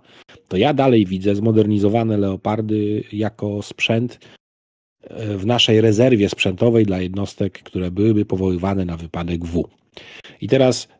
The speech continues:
wypowiedź, e, prezydenta Dudy o tym, że on taką decyzję podjął, no to owszem, jest zwierzchnikiem sił zbrojnych, ale formalne zarządzanie, e, w tym zakresie jednak spoczywa w ręku ministra obrony, czyli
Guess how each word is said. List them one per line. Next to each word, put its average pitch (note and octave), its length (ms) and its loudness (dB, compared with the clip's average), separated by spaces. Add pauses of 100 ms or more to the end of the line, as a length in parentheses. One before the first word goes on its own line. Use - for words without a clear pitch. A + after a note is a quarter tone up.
wypowiedź, E3 920 4 (160)
e, C3+ 40 0
prezydenta C3 580 0
Dudy A2+ 480 4
o G2 80 0
tym, A#2 240 -2
że G2 120 4
on B2+ 100 2
taką D3 240 2
decyzję B2+ 380 2
podjął, A2+ 540 0 (540)
no C3+ 380 0
to C3+ 400 0
owszem, D3 380 2
jest A#2 220 0
zwierzchnikiem G2+ 1040 2 (100)
sił G#2 480 -2
zbrojnych, F#2 680 -4
ale A#2+ 200 -4
formalne A#2 580 -4
zarządzanie, G2+ 720 -2
e, G#2 760 -8
w - 60 -18
tym A2 160 -4
zakresie G#2+ 400 -2
jednak C#3 260 -2
spoczywa D#3+ 340 0
w C#3+ 40 0
ręku D3 260 2
ministra C3+ 380 0
obrony, G#2+ 380 2
czyli C#3 280 0